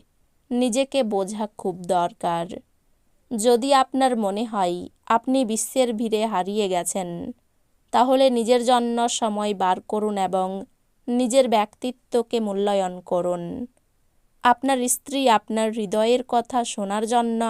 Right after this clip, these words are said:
আপনাকে প্রচুর সময় দেবেন। কর্মব্যস্ত দিন হওয়া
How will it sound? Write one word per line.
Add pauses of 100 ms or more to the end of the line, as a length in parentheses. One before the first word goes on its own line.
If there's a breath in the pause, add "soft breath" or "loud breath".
(120)
আপনাকে (640)
প্রচুর (160)
সময় (100)
দেবেন। (1040)
কর্মব্যস্ত (180)
দিন (100)
হওয়া